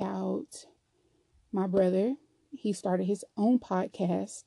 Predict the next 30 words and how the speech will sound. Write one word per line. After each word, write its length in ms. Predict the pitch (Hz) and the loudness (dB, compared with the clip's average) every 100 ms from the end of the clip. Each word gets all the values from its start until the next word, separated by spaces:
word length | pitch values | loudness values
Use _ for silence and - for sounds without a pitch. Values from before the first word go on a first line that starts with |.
| _ | _
It 200 | 202 196 - | -2 0 0
is 220 | 185 180 | -2 -2
called 600 | - 196 196 185 175 - _ _ _ - | -8 -4 -2 0 -2 -4 _ _ _ -2
Mud 380 | 190 190 208 - | 2 4 4 0
Talk. 460 | - 214 226 - - _ _ - _ - | -2 -2 0 -2 -12 _ _ -20 _ -2
It 140 | 208 | 0
is 140 | 180 - | 0 -2
also 420 | - 233 240 196 - | 2 2 4 2 2
on 220 | 196 196 - | 2 2 4
Anchor. 460 | 190 196 208 226 262 _ - - _ _ | 2 4 2 0 -2 _ -20 -20 _ _
And 380 | 214 202 196 202 - | -2 0 2 0 -4
I 80 | 196 | -2
wanted 340 | 202 180 - - | 2 2 0 -6
to 140 | 202 | -10
shout 260 | - 196 190 | -6 -4 -2
out 280 | 180 185 - _ - | -2 -4 -8 _ -6
my 160 | 185 | -4
cousin. 600 | 185 208 196 196 220 226 220 - - | -4 -2 -2 -2 -2 -2 -4 -12 -2
I 60 | 226 | 6
may 160 | 269 | 8
have 100 | 320 | 8
shouted 280 | - 208 208 | 4 -2 0
her 120 | 196 | 2
out 220 | 190 196 | 2 0
the 80 | 190 | 0
last 300 | 185 190 185 | 0 0 -2
time. 180 | 214 208 | -4 -2
I 20 | |
can't 220 | 208 269 | 0 0
remember. 460 | 196 180 180 185 185 | 4 4 4 2 0